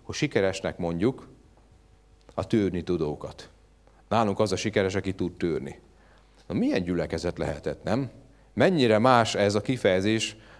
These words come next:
eh, ahhoz képest, amit megszoktunk. Azt mondja, mi azokat mondjuk sikeresnek, akik tudnak tűrni. Akartok sikeres lenni?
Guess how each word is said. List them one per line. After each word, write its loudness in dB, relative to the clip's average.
eh, 2
ahhoz 4
képest, 0
amit 0
megszoktunk. -6
Azt -2
mondja, 4
mi 4
azokat 4
mondjuk 0
sikeresnek, 0
akik -4
tudnak -2
tűrni. -6
Akartok 2
sikeres 0
lenni? -4